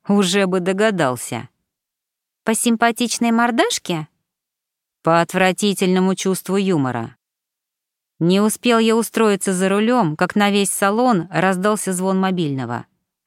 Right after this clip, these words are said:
На экране высветилось имя Стоунсона. Твою мать! Зная орка, без веской причины тут не обошлось, а значит, ждёт меня не тёплая постель и горячая недофея,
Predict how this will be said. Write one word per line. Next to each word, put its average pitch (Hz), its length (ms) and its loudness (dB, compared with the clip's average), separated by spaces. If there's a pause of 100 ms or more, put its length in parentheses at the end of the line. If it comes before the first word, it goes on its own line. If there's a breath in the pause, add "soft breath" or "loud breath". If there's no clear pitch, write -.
(120)
На 180 260 2
экране 240 460 2
высветилось 196 680 -2
имя 190 240 0
Стоунсона. 131 840 -4 (540)
Твою 165 680 0
мать! 143 580 -4 (1160)
Зная 185 580 2
орка, 196 560 0 (100)
без 170 240 0
веской 208 380 0
причины 202 480 0
тут 190 220 -4
не 196 100 0
обошлось, 185 800 -2 (160)
а 170 160 2
значит, 185 380 0
ждёт 190 360 -2
меня 147 220 0
не 185 180 0
тёплая 185 460 2
постель 165 580 0
и - 80 -4
горячая 170 540 0
недофея, 156 760 -2